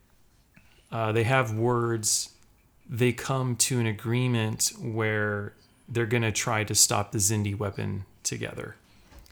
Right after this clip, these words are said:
So they, they both go into the corridor. Of course, the, uh, Kovalans attack. And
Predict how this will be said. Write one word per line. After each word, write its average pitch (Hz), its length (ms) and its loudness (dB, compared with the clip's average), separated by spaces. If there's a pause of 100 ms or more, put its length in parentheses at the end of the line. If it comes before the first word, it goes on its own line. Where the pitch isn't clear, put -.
So - 220 4
they, 110 260 2 (140)
they 120 140 4
both 131 400 2
go 135 120 2
into 123 120 2
the 110 100 0
corridor. 104 680 0 (800)
Of - 140 -8
course, 117 460 2
the, 120 280 0
uh, 107 140 2
Kovalans 104 880 0
attack. - 760 -4 (960)
And 117 720 2